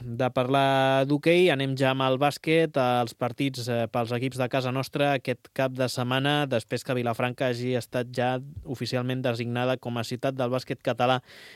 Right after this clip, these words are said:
aquest dos mil vint-i-cinc. Comencem per la primera catalana masculina, el Casal, que juga demà dissabte a les quatre de la tarda a la pista del Valls.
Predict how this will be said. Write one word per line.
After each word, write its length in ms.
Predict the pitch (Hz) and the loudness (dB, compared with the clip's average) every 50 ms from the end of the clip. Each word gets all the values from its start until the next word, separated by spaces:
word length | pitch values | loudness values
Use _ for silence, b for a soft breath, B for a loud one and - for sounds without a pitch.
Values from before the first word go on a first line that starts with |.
| B B | B B
aquest 320 | - 131 123 156 151 143 | -4 0 0 2 0 2
dos 160 | 135 147 135 123 131 | 0 -2 -2 0 0
mil 160 | 139 135 135 | 0 0 2
vint-i-cinc. 640 | 127 131 127 117 - 127 107 - - 101 95 98 101 B B B B B B | 0 0 -2 -2 -4 -6 -6 -6 -6 -8 -8 -8 -10 B B B B B B
Comencem 560 | - 147 147 151 151 147 - 185 170 147 127 - | -2 0 2 2 2 2 2 0 0 0 0 0
per 160 | 135 131 127 | 0 0 2
la 160 | 139 135 131 127 - | 4 2 2 2 0
primera 380 | 139 143 143 147 143 139 131 135 | -2 -2 0 2 2 2 2 0
catalana 400 | 131 123 131 131 131 127 127 123 | -2 0 2 2 2 2 0 0
masculina, 560 | 127 - - - 139 131 147 156 165 170 165 | -2 -4 -4 -4 -2 0 0 2 2 0 0
el 80 | 156 | -2
Casal, 400 | - - 135 127 156 147 147 135 | 0 -2 -2 0 0 0 0 0
que 80 | - 131 | -2 -2
juga 240 | 127 135 139 147 147 | 0 0 2 2 2
demà 240 | 139 131 127 139 143 | 0 0 0 0 0
dissabte 480 | 139 143 127 - 135 120 - - 117 | 0 -2 -2 -2 -4 -4 -2 -2 -2
a 60 | 113 120 | -2 -2
les 80 | 117 | -4
quatre 320 | - - 147 147 139 - 127 | -4 -2 0 0 0 0 0
de 100 | 123 123 | 0 0
la 140 | 120 127 127 | 0 0 2
tarda 320 | - 147 151 151 156 151 | 2 2 2 4 4 4
a 60 | 139 123 | 2 2
la 60 | - | 0
pista 400 | 147 147 - - - 160 160 160 - _ | -2 -4 -6 -2 0 0 0 0 -2 _
del 440 | - 143 135 135 147 147 156 170 160 - _ _ - | -12 -8 -2 0 2 2 4 2 0 -2 _ _ -10
Valls. 640 | 127 123 131 151 147 131 110 101 95 - - - | -10 -2 2 2 2 2 0 -2 -6 -10 -12 -14